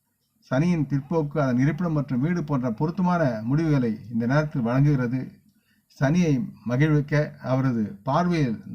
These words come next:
நன்மை ஏற்பட எள் அல்லது கடுகு எண்ணெயை தீபம் ஏற்றி வழிபடுங்கள். ஆக, இந்த பதிவை நீங்கள் விரும்பி இருப்பீர்கள் என்று நம்புகிறேன்.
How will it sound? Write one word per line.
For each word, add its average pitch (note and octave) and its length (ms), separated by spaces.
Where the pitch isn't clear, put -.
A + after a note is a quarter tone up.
நன்மை D3+ 320
ஏற்பட C3 320
எள் D3+ 240
அல்லது C#3 260
கடுகு E3 300
எண்ணெயை C3+ 400
தீபம் D#3 340
ஏற்றி B2+ 300
வழிபடுங்கள். C3 600
ஆக, B2 240
இந்த A#2 180
பதிவை E3+ 280
நீங்கள் C#3+ 260
விரும்பி D#3 240
இருப்பீர்கள் D3+ 260
என்று B2 160
நம்புகிறேன். C#3+ 380